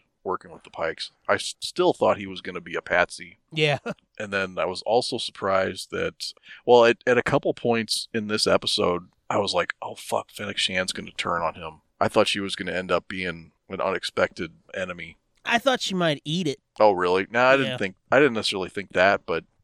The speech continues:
Speaker 1: I thought, especially when, when he was saying, like, he didn't want the spice
Speaker 2: Yeah.
Speaker 1: at all, he was like, "No, no, get rid of it." And she's like, "There's a lot of money in that."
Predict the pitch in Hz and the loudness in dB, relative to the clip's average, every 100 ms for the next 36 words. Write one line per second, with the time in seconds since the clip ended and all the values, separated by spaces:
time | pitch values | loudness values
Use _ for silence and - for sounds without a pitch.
0 | - 107 - 117 104 - 139 143 151 120 | 2 2 6 6 6 2 2 2 0 -2
1 | 110 95 - - 110 101 104 98 - 104 | -4 -8 -14 -8 -6 -4 -4 -4 0 2
2 | 101 95 85 - _ - 110 101 87 90 | 2 2 0 -4 _ -10 -4 -4 -2 -6
3 | - - - 98 95 90 - - _ - | -6 -6 0 2 2 0 -8 -10 _ -8
4 | 151 143 131 90 90 98 101 95 92 85 | -2 0 2 4 6 4 2 -4 0 0
5 | - 95 90 - - - - - 101 87 | 0 0 0 -2 -14 -20 -20 -10 -4 -4
6 | - 92 92 92 85 90 98 98 104 92 | -4 -4 -2 -2 -4 -10 -8 -8 -6 -6
7 | - 113 127 139 127 113 113 110 135 147 | -4 0 0 0 4 6 6 4 -2 -2
8 | 117 104 101 110 | -4 -2 2 2